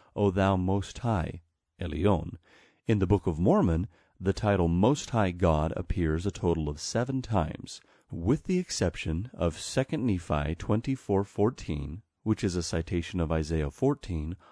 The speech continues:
all of the Book of Mormon references to deity by the title Most High God appear specifically in the context of praise. "Hosanna to the Most High God," cried the Nephite armies after defeating the Gadianton robbers.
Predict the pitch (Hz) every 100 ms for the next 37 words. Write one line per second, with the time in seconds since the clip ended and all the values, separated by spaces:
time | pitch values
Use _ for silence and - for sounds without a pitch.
0 | _ _ 120 170 185 139 117 117 113 95
1 | 101 113 80 78 73 85 73 - 82 82
2 | - 82 76 120 73 73 78 113 _ 80
3 | 78 78 - 85 78 76 - - 87 87
4 | 82 - 82 71 82 104 80 80 87 _
5 | - 107 120 123 - - 113 - 208 -
6 | 123 90 82 80 80 80 87 80 78 82
7 | - - 92 - 160 98 - - - _
8 | _ _ _ _ _ 127 113 127 135 135
9 | - 117 107 113 120 - 120 101 87 117
10 | 92 78 80 - _ - 117 95 85 90
11 | 104 - 80 80 80 73 69 80 82 -
12 | 90 90 - 104 92 85 80 87 85 85
13 | 82 76 82 82 78 73 - -